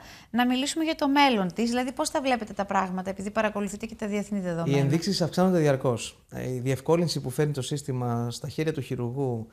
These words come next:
Speaker 2: ε, για να κάνει μια δύσκολη επέμβαση, έχουν επεκτείνει τις ενδείξεις σε όλη τη χειρουργική.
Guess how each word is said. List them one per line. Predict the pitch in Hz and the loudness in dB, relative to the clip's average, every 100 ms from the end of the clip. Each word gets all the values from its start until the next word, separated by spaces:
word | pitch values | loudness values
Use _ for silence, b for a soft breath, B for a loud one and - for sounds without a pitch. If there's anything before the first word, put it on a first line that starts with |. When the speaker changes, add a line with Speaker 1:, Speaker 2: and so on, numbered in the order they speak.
| b b _ | b b _
Speaker 2:
ε, | 123 | -8
για | 120 | -4
να | 123 | -2
κάνει | - 160 | 0 0
μια | 156 | 2
δύσκολη | 143 156 151 127 | 0 0 -2 -2
επέμβαση, | - 123 120 123 175 190 b b | -2 -2 -2 -4 -4 -6 b b
έχουν | - 147 | -6 -2
επεκτείνει | 185 156 190 190 | 0 2 4 2
τις | - | 2
ενδείξεις | 117 113 117 156 | -2 -2 -4 -6
σε | - | 2
όλη | 160 180 143 | 4 4 2
τη | - | -2
χειρουργική. | - 107 107 104 117 | -8 -8 -10 -10 -12